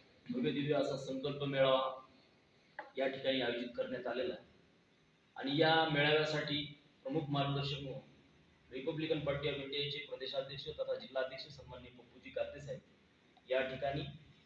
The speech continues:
तालुक्यातील सर्व पदाधिकाऱ्यांना, कार्यकर्त्यांना मार्गदर्शन करणार आहेत. या मेळावा आयोजित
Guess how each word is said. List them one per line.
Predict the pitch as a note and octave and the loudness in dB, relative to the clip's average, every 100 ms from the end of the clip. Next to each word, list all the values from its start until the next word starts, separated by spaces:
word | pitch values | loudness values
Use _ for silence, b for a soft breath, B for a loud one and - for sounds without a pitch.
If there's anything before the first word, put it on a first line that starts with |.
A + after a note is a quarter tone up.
| - | -6
तालुक्यातील | B2 B2 C3 B2+ C3+ | -4 -2 -2 -4 -6
सर्व | C#3 D3 E3 | -8 -4 -4
पदाधिकाऱ्यांना, | - C3 C3 C3 B2+ A#2+ C3+ | 0 0 0 0 -2 -2 -6
कार्यकर्त्यांना | C#3+ A#2+ A2+ A2 - A#2 B2 | -6 -6 -6 -8 -10 -12 -10
मार्गदर्शन | A#2 A2+ A#2+ A2 - - | -8 -8 -10 -14 -16 -12
करणार | - - - | -14 -14 -20
आहेत. | - - - _ - - - - - - - - _ _ _ | -20 -20 -20 _ -20 -20 -18 -18 -20 -20 -20 -20 _ _ _
या | C#3+ D#3+ F3 | 6 8 10
मेळावा | E3+ D#3+ D#3+ D#3+ D#3 | 8 8 8 8 8
आयोजित | D#3 D#3 | 6 2